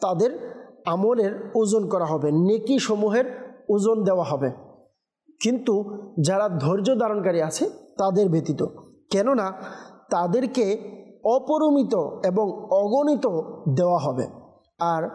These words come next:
এ কথাও বর্ণিত আছে যে বিপদগ্রস্তদেরকে হাজির করা হবে, কিন্তু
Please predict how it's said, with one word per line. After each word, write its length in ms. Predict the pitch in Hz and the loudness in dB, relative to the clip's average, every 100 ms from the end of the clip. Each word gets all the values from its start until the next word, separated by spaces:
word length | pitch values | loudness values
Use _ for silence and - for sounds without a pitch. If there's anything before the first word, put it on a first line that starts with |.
| - - - | -12 -20 -4
এ 160 | 220 262 | -2 0
কথাও 320 | 269 254 247 226 | 0 0 0 0
বর্ণিত 420 | 180 190 226 202 | 0 2 2 2
আছে 280 | 165 160 185 | -2 -2 0
যে 220 | 165 247 - - - - _ - | 0 0 -4 -16 -20 -20 _ -2
বিপদগ্রস্তদেরকে 1700 | 139 131 214 233 277 285 196 202 202 220 202 180 165 185 240 - - - | 0 2 2 2 0 0 0 0 0 0 2 0 2 0 0 -2 -12 -8
হাজির 520 | - - 175 185 269 | -4 -2 0 2 2
করা 200 | 240 208 | 2 0
হবে, 280 | 175 147 135 - - - _ _ - | -2 -2 -4 -8 -20 -20 _ _ -2
কিন্তু 560 | 220 233 214 208 - | 0 2 0 0 -4